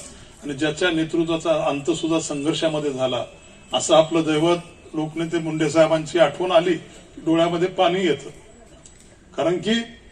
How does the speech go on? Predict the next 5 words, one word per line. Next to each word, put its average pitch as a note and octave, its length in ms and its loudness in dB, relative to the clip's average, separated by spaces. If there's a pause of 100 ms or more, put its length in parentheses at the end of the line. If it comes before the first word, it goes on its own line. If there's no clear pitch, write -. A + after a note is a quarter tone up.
(580)
मुंडे F3 300 4
साहेबांनी F#3+ 420 4
माझ्यासारखे F#3 680 2
अनेक A3+ 420 4
आमदार, E3 340 6